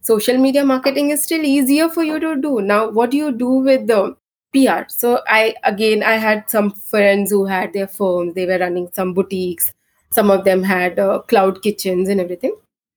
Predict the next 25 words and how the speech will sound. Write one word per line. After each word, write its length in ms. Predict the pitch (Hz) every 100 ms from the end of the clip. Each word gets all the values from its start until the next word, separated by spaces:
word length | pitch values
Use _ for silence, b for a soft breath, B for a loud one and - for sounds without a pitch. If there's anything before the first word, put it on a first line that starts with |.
| _ _ _
So 140 | - 302
I 80 |
told 280 | 311 311 311
them, 180 | 330 294
"What, 260 | 214 214 226
you 100 | 226
know 120 | 240
what, 300 | 208 190 208
I 160 | - 208
can 400 | 208 254 311 359 -
help 540 | 214 - 202 208 208
you. 320 | 240 254 254 - _ - 202
Uh, 80 | 202 196
you 120 | 269
give 140 | 262 233
me 160 | 233
a 80 | 233
brand 340 | 190 175 190 208
because 280 | 208 208
I 120 | 202 196
need 280 | 202 202
a 120 | 208 185
brand, 420 | 180 185 190 185
a 40 |
product, 540 | - 208 185 190 185